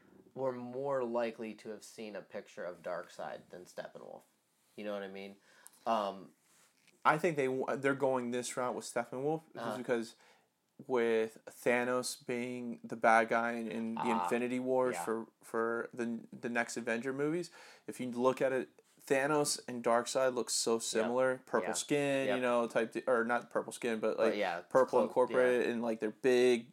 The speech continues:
Speaker 2: you know, massive guys,
Speaker 1: Mm-hmm.
Speaker 2: aliens and so forth, that if you were to play a trailer
Speaker 1: Yeah.
Speaker 2: right now, you know, with Inf-, uh,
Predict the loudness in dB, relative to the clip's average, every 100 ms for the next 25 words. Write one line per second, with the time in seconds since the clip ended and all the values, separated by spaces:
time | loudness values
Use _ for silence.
0 | -16 -14 -12 -12 -12 -8 -6 -4 -4 -6
1 | -4 -2 0 -2 -4 0 4 4 2 0
2 | -4 -4 -2 -2 -2 -4 -4 -4 -2 -2
3 | -4 -4 -20 -16 -4 -2 -2 -4 -8 -4
4 | -2 0 2 2 2 0 -2 -6 _ _
5 | -20 _ _ -6 0 0 0 2 2 4
6 | 2 -2 -4 -20 -14 -8 -4 6 8 6
7 | 4 0 0 0 -2 -6 -14 _ _ _
8 | -12 -6 -4 -2 -2 -2 -4 -8 -20 -18
9 | -12 -10 -10 -16 -14 -10 -6 -4 -4